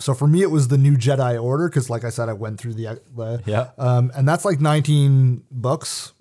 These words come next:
Speaker 1: and I read it all. Now they're all, like, three hundred and thirty, but it's like, it's the story of what, how Luke reforms the Jedi Order, and there's a big war against the Yuuzhan Vong. I'm a nerd, <laughs> but it's like, it's actually kinda fun.
Speaker 2: Yeah.
Speaker 1: Like, you're kinda reading and be like, "This is kinda wasted time,"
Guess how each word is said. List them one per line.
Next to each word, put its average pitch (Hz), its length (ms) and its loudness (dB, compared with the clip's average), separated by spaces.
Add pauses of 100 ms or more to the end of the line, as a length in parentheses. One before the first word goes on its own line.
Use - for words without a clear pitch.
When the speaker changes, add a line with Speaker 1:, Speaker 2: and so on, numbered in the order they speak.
(120)
Speaker 1:
and 127 140 -4
I 117 100 -2
read 113 200 -2
it 113 80 -4
all. 127 340 -2 (180)
Now 139 80 -2
they're 143 140 0
all, 143 80 2
like, 127 160 0
three 127 200 0
hundred 123 220 4
and 113 80 -4
thirty, 117 180 -4 (360)
but 135 80 0
it's 135 120 0
like, 135 300 0 (140)
it's 143 220 -4
the 143 100 -2
story 123 760 -2 (180)
of 113 200 -10
what, 117 160 -10
how 117 140 -6
Luke 113 340 -8
reforms 110 420 -10
the 117 100 -12
Jedi 107 320 -10
Order, 117 220 -6
and 120 140 -2
there's 110 180 -4
a 113 80 -4
big 117 220 -10
war 110 260 -8
against 110 300 -8
the 110 120 -8
Yuuzhan 107 300 -10
Vong. 110 360 -12 (120)
I'm 104 220 -10
a 98 40 -14
nerd, 110 200 -16 (300)
<laughs> - 40 -14
but 185 120 2
it's 175 120 -2
like, 180 280 0 (140)
it's 156 140 0
actually 165 300 0
kinda 135 180 0
fun. 147 460 -6
Speaker 2:
Yeah. 139 160 2
Speaker 1:
Like, 131 260 -2 (420)
you're 135 140 -2
kinda 156 240 0
reading 139 260 2
and 135 80 2
be 131 120 0
like, 127 180 0
"This 127 240 -4
is 117 220 -6
kinda 120 200 -4
wasted 110 380 -10
time," 135 320 -6